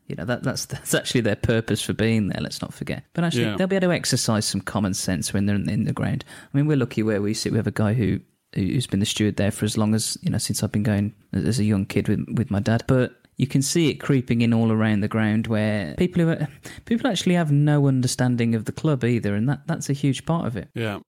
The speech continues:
Speaker 2: I don't think they were in, it didn't look, it looked like the inflatables were completely a,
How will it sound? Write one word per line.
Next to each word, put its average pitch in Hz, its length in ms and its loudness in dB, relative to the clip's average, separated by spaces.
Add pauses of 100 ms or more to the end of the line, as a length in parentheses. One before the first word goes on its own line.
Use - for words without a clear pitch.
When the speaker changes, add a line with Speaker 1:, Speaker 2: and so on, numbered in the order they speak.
(880)
Speaker 2:
I 131 80 0
don't 226 160 0
think 233 140 0
they 131 60 4
were 117 100 4
in, 104 120 -2 (340)
it 147 280 -4
didn't - 220 0
look, 156 300 0
it 147 100 -2
looked 233 160 -2
like 165 140 -2
the 143 60 -2
inflatables 139 920 -2
were 117 260 2
completely 113 720 0 (180)
a, 110 60 -6